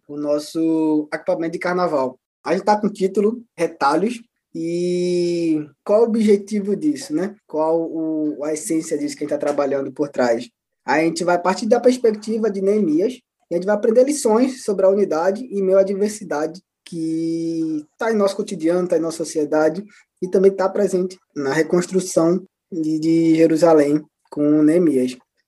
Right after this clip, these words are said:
E assim como a coxa de retalhos, o reino é construído por uma soma de nossas individualidades, retalho por retalho,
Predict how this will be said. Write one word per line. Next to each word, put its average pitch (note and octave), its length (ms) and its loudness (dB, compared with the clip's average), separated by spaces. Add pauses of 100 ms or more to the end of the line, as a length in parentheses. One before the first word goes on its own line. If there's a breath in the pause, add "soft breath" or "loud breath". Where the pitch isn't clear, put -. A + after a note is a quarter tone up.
(160)
E F3+ 60 4
assim G3 200 4
como D#4 180 0
a D4 60 -2
coxa B3+ 200 0
de G#3+ 80 -2
retalhos, A3 460 0
o A#3 40 0
reino G#3 180 2
é G#3+ 40 -2
construído G#3 500 -6
por F#3+ 200 -4
uma F#3+ 200 2
soma G#3 360 -2
de G3 100 0
nossas F3+ 480 0
individualidades, F3 920 -4 (240)
retalho F#3 360 -2
por G#3 120 -6
retalho, F3+ 520 0